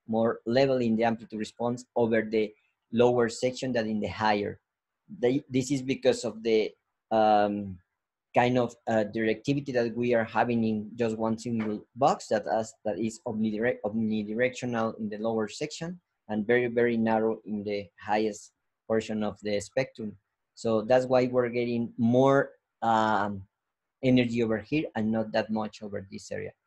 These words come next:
So in order to get a very good starting point amplitude response, we need to have, uh, every single speaker having this kind of amplitude response, less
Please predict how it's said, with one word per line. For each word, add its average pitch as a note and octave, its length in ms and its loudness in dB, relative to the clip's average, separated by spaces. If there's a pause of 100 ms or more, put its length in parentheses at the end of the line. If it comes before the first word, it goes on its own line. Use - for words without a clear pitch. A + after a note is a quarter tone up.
(140)
So - 140 -2
in B2 160 4
order D3 180 4
to C3 340 -4 (380)
get C#3 280 4
a C3+ 80 6
very C#3 280 2
good B2+ 460 0
starting C#3+ 600 0
point B2+ 380 0 (300)
amplitude B2 400 -2
response, D3+ 560 -4 (240)
we B2 100 0
need B2+ 240 0
to B2+ 200 -6
have, B2 200 4 (640)
uh, A#2 220 0 (140)
every C3+ 200 2
single C3+ 320 -2
speaker B2+ 640 -4 (380)
having B2 420 4
this B2 260 -4 (160)
kind A#2 300 0 (180)
of G#2+ 220 -6
amplitude G#2+ 440 -6
response, F#2 500 -12
less A#2+ 360 -2